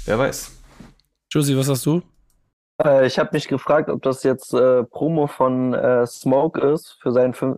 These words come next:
Speaker 3: fünfundzwanzig Jahre Jubiläums-Hip-Hop-Song.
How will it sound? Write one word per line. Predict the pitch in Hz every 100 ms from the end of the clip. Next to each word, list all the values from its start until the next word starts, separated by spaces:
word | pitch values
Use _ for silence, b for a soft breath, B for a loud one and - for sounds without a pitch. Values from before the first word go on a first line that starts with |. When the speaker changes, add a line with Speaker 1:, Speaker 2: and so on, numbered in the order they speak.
| -
Speaker 3:
fünfundzwanzig | - 131 131 127 127 -
Jahre | 131 131
Jubiläums-Hip-Hop-Song. | 131 127 131 139 254 208 - 214 - 208 - 185 208